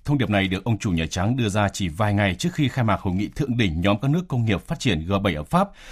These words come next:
báo hiệu những căng thẳng có thể tiếp diễn tại câu lạc bộ các cường quốc tinh hoa nhất thế giới này.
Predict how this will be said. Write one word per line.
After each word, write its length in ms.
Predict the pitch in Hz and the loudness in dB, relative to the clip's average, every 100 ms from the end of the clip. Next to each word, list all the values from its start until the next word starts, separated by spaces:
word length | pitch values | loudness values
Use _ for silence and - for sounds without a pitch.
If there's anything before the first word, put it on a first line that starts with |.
| - | -4
báo 140 | 139 160 | 2 6
hiệu 240 | 165 95 | 6 6
những 280 | 98 107 156 | 4 4 0
căng 160 | 147 123 | -2 0
thẳng 200 | 95 71 | -2 -2
có 80 | |
thể 160 | 101 87 | -6 -6
tiếp 160 | - 107 | -4 -4
diễn 220 | 101 90 | -2 -4
tại 240 | 131 101 - | -2 -4 -2
câu 160 | 113 | -2
lạc 100 | 98 | -2
bộ 220 | 85 85 76 | -2 -4 -6
các 240 | - - | -8 0
cường 240 | - 113 | 4 4
quốc 220 | - 185 180 | 4 -2 0
tinh 120 | 120 | 0
hoa 240 | 104 98 87 | 0 0 0
nhất 180 | 120 - | -2 -2
thế 100 | 98 | -4
giới 120 | 92 | 0
này. 180 | 107 | 0